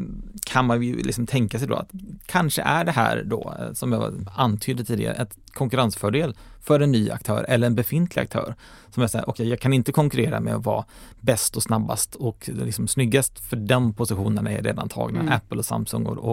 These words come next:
Speaker 1: och gänget, de har redan dem. Men det kanske finns ett annat sätt att konkurrera då i så fall. Eh, just som plockar på, kanske inte alla, men tillräckligt stor del av marknaden som säger, "Vet du vad, jag, jag vill inte hålla på och köpa <laughs> nya grejer hela tiden. Jag vill ha någonting annat." Och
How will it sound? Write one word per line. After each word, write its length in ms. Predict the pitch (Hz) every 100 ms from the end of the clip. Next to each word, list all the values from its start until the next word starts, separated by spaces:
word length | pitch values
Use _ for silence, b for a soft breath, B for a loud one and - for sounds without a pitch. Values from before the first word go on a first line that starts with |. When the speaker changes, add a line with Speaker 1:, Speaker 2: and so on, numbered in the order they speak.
| 113
Speaker 1:
och 80 |
gänget, 320 | 113 110 110 113
de 120 | 117
har 260 | 123 117
redan 240 | 110 107 113
dem. 160 | 113 - b b b b
Men 60 | 135
det 60 | 151
kanske 180 | 151
finns 140 | 139 139
ett 120 | 139
annat 300 | 143 165 -
sätt 160 | - -
att 80 |
konkurrera 420 | - 120 117 67 -
då 120 | - -
i 80 | -
så 120 | -
fall. 160 | - 143 - B B B
Eh, 300 | 117 113 113
just 380 | 110 117 - - -
som 140 | 127
plockar 280 | 113 117 -
på, 360 | - 143 143 147 143
kanske 280 | 135 156 254 202 -
inte 260 | 156 139
alla, 340 | - 175 - -
men 180 | - -
tillräckligt 680 | - 196 185 131 120 120 -
stor 220 | - 139 120
del 140 | 117
av 80 | 113
marknaden 440 | 120 107 - 131
som 140 | 143 147
säger, 240 | 110 110
"Vet 120 | 139
du 60 | 135
vad, 120 | 120
jag, 260 | 117 127 -
jag 180 | - 139
vill 120 | 135
inte 300 | 151 - 120 -
hålla 220 | 123 123
på 80 | 120
och 80 | 120
köpa 340 | - 120 -
<laughs> 180 | 143 139
nya 100 | 127
grejer 320 | 113 113 110
hela 260 | 110 110 -
tiden. 360 | - 107 117 - 131 B B B
Jag 140 | -
vill 100 | 120
ha 60 | 120
någonting 280 | 113 110 113
annat." 440 | 107 104 107 104 -
Och 260 | - 120